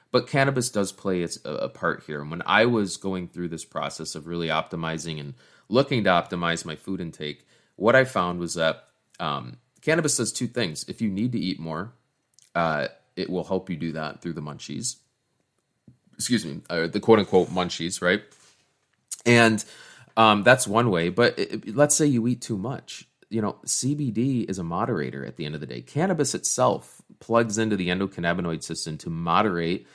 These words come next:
your cravings, to moderate your daily habits. And what I found is that, uh,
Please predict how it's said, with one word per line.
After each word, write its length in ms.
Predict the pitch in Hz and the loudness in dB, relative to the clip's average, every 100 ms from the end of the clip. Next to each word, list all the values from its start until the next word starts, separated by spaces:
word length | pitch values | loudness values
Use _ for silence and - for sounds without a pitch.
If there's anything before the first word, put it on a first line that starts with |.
| - _ _ | -20 _ _
your 240 | 80 87 87 | -4 -2 -2
cravings, 640 | - 120 139 - - - | -2 -2 -2 -4 -6 -6
to 80 | 85 | -4
moderate 580 | 82 85 95 92 87 82 | 0 2 2 2 0 -2
your 100 | 82 | -6
daily 420 | 82 82 82 78 | -4 -4 -4 -4
habits. 580 | 80 82 - - - - _ _ _ 104 | -4 -6 -6 -10 -10 -12 _ _ _ 2
And 380 | 104 101 98 - _ | 4 4 0 -6 _
what 180 | 101 104 | 4 8
I 160 | 117 | 8
found 480 | 131 107 95 92 95 | 6 2 2 2 0
is 160 | 87 92 | -2 0
that, 380 | 87 85 - _ _ _ | 2 2 0 _ _ _
uh, 280 | 85 78 | -2 0